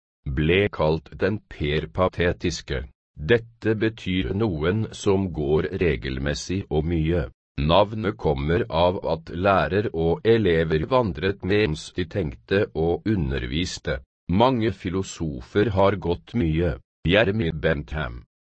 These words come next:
John Stuart Mill og mange andre gikk langt. Thomas Hobbes hadde endatil en spaserstav med et innebygd blekkhus,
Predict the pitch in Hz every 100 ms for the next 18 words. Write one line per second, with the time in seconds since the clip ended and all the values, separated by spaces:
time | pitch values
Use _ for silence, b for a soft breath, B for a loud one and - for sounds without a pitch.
0 | _ 80 85 98 117 113 - - 78 80
1 | 123 - 90 82 78 113 113 - 98 104
2 | 104 98 80 - 104 80 76 113 87 85
3 | - 85 82 95 120 120 - - _ _
4 | - 92 85 82 - - - 95 107 101
5 | - - - 104 85 85 90 110 82 107
6 | 104 - 104 107 87 82 - - 101 78
7 | - 123 69 - 92 107 104 87 80 80
8 | 90 135 127 82 78 101 113 - 87 90
9 | 87 - - 117 120 113 -